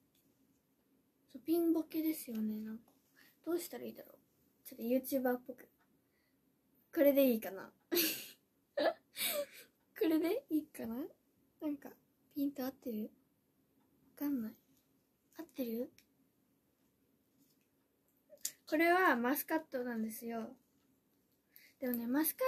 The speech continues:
ットはわかんない。マスカットはわかんないっていうかね、なんかマスカットっていうのがわかんないんですよ。わかりますか？ちょっと、ちょっとYouTuber。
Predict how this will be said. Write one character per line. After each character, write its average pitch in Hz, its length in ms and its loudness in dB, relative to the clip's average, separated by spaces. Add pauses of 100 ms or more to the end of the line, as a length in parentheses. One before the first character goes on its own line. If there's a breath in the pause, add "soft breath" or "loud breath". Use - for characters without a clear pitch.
ッ - 40 -20
ト 302 60 0
は 247 340 0
わ 240 100 -8
か 285 180 -6
ん 247 120 -2
な 220 60 -8
い。 - 80 -14 (920 soft breath)
マ 262 120 -8
ス - 80 -10
カ 440 100 -4
ッ 392 80 -6
ト 320 80 0
は 269 60 2
わ 254 100 -2
か 302 140 -4
ん 294 60 2
な 262 40 -2
い 240 60 -4
っ - 20 -16
て - 140 -18
い - 60 -12
う - 40 -16
か - 140 -20 (440)
ね、 294 60 -6
な 294 60 -2
ん 285 60 -6
か 254 80 -18
マ 247 140 -6
ス - 140 -10
カ 466 80 -4
ッ 480 40 -2 (100)
ト 302 80 -4
っ 277 40 -4
て - 120 -8
い 247 80 4
う - 20 4
の 240 140 0
が 214 100 0
わ 233 120 -2
か 294 120 -6
ん 294 100 0
な 233 100 -4
い 226 40 -8
ん 214 120 -8
で 214 100 -12
す 240 160 -12
よ。 214 80 -8
わ - 80 -10 (720)
か 294 80 -8
り 311 60 -4
ま 339 140 -4
す - 120 -14
か？ - 120 -20 (680)
ち - 160 -20
ょ - 40 -20
っ - 20 -20
と、 - 60 -20 (180)
ち - 80 -10
ょ - 20 -8
っ - 40 -20
と 233 60 -8
YouTuber。 226 460 -8